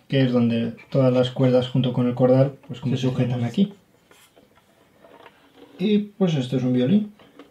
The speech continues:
En el arco, si vamos por partes, empezaremos desde esta parte hasta esta de aquí, lo que sería el talón hasta la punta. Como veis tenemos esto de aquí, se llama la nuez.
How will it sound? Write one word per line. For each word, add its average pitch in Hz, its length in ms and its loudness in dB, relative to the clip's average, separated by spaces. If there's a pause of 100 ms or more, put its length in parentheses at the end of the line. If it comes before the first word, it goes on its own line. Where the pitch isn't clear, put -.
(340)
En 160 160 2
el 160 140 0
arco, 190 460 0
si - 140 -4
vamos 135 220 2
por 135 220 2
partes, 165 360 4
empezaremos 120 720 0
desde 120 300 -4
esta - 260 -4
parte 120 560 -4 (200)
hasta 127 840 -2
esta 120 240 -2
de 123 80 2
aquí, 202 380 2
lo 120 100 -2
que 113 80 -4
sería 120 300 0
el 117 160 2
talón 123 600 -2
hasta - 200 -6
la 131 140 2
punta. 185 420 4 (300)
Como 135 200 4
veis 143 200 4
tenemos 143 520 4
esto 147 360 0
de 127 100 2
aquí, 127 280 0
se 127 200 -8
llama 120 280 0
la 123 100 4
nuez. 185 240 8